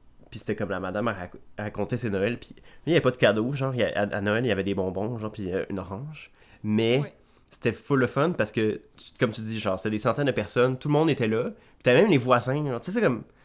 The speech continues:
Speaker 1: les gens vont se rendre visite, là, entre voisins, parce que vous, vous, vous connaissez full, puis
Speaker 2: Ben oui.
Speaker 1: on fait de la musique, puis on danse, puis, euh, on boit, puis... Euh, puis on, <laughs> c'est ça, on est tellement de gens.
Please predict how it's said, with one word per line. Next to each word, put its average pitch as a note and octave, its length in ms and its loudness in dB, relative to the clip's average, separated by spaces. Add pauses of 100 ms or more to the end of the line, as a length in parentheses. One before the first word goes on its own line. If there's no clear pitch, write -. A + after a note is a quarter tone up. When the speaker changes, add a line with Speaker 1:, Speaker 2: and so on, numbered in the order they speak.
(360)
Speaker 1:
les C3 120 0
gens D#3 200 6
vont E3 140 2
se - 80 -4
rendre C#3+ 160 2
visite, C3+ 480 -2
là, C#3 200 2
entre B2 140 0
voisins, A#2+ 680 0
parce A2 140 -10
que F#2+ 500 -4 (340)
vous, G2 360 -12
vous, G2+ 160 -8
vous G#2 160 -6
connaissez G#2+ 400 -2
full, G#2+ 420 -6
puis G2+ 200 -8 (300)
Speaker 2:
Ben G3+ 280 -14
oui. G#3+ 120 -16
Speaker 1:
on G2+ 420 -2
fait B2+ 220 0
de A#2 40 -2
la A#2+ 100 4
musique, B2 440 0
puis B2 100 -2
on A2 180 0
danse, - 560 -4
puis, G2+ 140 -14 (200)
euh, F2+ 340 -4
on G2+ 180 -2
boit, G#2 500 -2
puis... F#2+ 280 -10
Euh, - 100 -10 (880)
puis G2+ 300 -6 (840)
on, C3 160 -4
<laughs> - 60 -14
c'est - 280 -10
ça, G#2 120 -2
on G#2 100 0
est A2 140 -2
tellement A#2+ 300 4
de A2 80 0
gens. G#2 260 -4